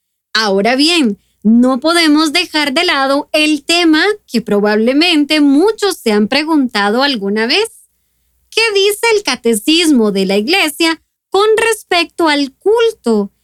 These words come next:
a la Santísima Virgen? La piedad de la Iglesia hacia la Santísima Virgen es un elemento intrínseco del culto cristiano.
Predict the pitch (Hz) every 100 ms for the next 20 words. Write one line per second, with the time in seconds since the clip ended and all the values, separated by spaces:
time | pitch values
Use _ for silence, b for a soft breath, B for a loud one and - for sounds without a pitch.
0 | _ - 254 247 240 220 208 233 233 330
1 | 294 202 240 339 - 508 508 _ _ _
2 | _ _ _ _ _ _ 302 320 330 320
3 | 311 294 381 427 415 339 226 294 359 -
4 | 240 214 - 202 196 196 202 196 208 202
5 | 277 277 254 220 220 320 370 415 415 427
6 | _ _ - 311 - 427 415 359 254 226
7 | 262 311 311 381 539 320 277 254 247 359
8 | 349 311 - 185 190 180 - _ - 214
9 | 208 190 - 285 285 330 311 339 - -
10 | 196 180 175